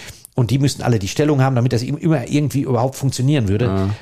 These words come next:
Speaker 1: Und, ähm, das führte dann tatsächlich so, dass sich zwei Hunde zu Hause ganz super Freunde waren. Und da kamen diese Hundetrainerinnen, nach diesem Rudelstellungsschwachsinn da,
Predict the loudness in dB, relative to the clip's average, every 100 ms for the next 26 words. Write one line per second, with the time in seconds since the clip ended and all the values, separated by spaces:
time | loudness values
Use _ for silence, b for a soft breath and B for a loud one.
0 | B 0 2 0 0 0 0 -2 -2 -4
1 | -6 -8 0 0 2 -2 -2 -4 -2 -2
2 | -2 0 0 2 0 -4 -4 -4 -2 0
3 | -2 -2 -2 -2 -2 -4 -4 -8 -4 -2
4 | -2 -2 -2 0 -2 -6 -6 -2 -2 -6
5 | -18 -10 -6 -2 -2 0 0 0 0 0
6 | -2 -2 -2 0 0 0 0 -4 -12 _
7 | _ _ _ _ -10 -6 -2 0 0 -2
8 | -2 -4 -4 -4 -6 -4 -6 -6 -4 -2
9 | -2